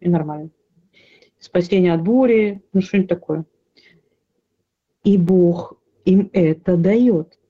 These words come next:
И он в это приходит почему-то. Почему-то он входит в ту модель отношений, в которой человек готов. Ну, вот, как бы, вот это меня поражает, конечно. То есть, если я готов только на товарно-денежную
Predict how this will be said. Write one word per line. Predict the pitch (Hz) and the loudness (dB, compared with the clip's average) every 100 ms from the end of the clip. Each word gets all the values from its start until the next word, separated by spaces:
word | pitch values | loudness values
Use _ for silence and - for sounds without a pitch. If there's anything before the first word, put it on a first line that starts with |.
| _ _ _ _ | _ _ _ _
И | 190 | 0
он | 196 208 196 | 2 2 2
в | 180 | 2
это | 170 170 175 | 0 -2 -4
приходит | 202 196 269 226 160 - | -4 -2 0 0 -2 -6
почему-то. | 180 - 220 202 175 175 175 _ _ _ _ _ | -4 2 4 4 0 -6 -12 _ _ _ _ _
Почему-то | 175 - 214 233 202 | -6 0 0 2 0
он | 208 208 - - | 0 0 -2 -10
входит | - - 247 175 170 | -6 -2 0 -2 -6
в | - | -8
ту | - 226 | -2 0
модель | 196 190 180 | 2 2 0
отношений, | 175 175 175 294 294 214 | 0 -4 -2 2 2 0
в | |
которой | - 180 262 240 | -4 -2 -2 -2
человек | - 185 170 | -2 -2 -2
готов. | 202 156 - _ _ _ _ _ _ _ _ _ - | -2 -4 -8 _ _ _ _ _ _ _ _ _ -6
Ну, | 180 185 | 0 2
вот, | 160 160 - _ _ - | 0 -4 -10 _ _ -6
как | 160 | -4
бы, | 160 | -2
вот | 165 | -2
это | 180 | 0
меня | 180 180 | -2 -2
поражает, | 190 208 202 143 - | -2 0 -2 -4 -10
конечно. | 143 - | -10 -6
То | |
есть, | 170 | -2
если | 190 190 | -2 0
я | 196 196 | 0 0
готов | 196 285 294 | 0 -2 -2
только | 240 214 190 | -2 -2 -2
на | 185 | -2
товарно-денежную | 190 185 190 185 190 180 160 170 160 156 | 0 0 0 0 0 0 2 0 0 -2